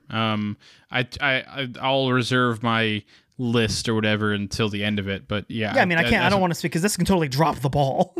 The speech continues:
Speaker 2: <laughs>
Speaker 1: Yeah, yeah. So we'll see. But as of right now, I don't think, I don't think it, I don't think it'll put top Loki for me. But it's possible. It's possible for sure.
Speaker 2: All right.
Speaker 1: But
Speaker 2: Well, that's our thoughts in episode one. Uh, thank you for joining us,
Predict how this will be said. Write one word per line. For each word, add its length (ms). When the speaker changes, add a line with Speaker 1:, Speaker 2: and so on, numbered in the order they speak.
Speaker 2:
<laughs> 180
Speaker 1:
Yeah, 760
yeah. 60
So 200
we'll 180
see. 480
But 180
as 140
of 80
right 160
now, 180
I 40
don't 120
think, 200
I 80
don't 160
think 200
it, 200
I 80
don't 80
think 100
it'll 140
put 160
top 200
Loki 220
for 120
me. 120
But 140
it's 80
possible. 440
It's 140
possible 500
for 140
sure. 280
Speaker 2:
All 120
right. 120
Speaker 1:
But 180
Speaker 2:
Well, 180
that's 200
our 60
thoughts 200
in 80
episode 260
one. 360
Uh, 180
thank 200
you 80
for 60
joining 280
us, 140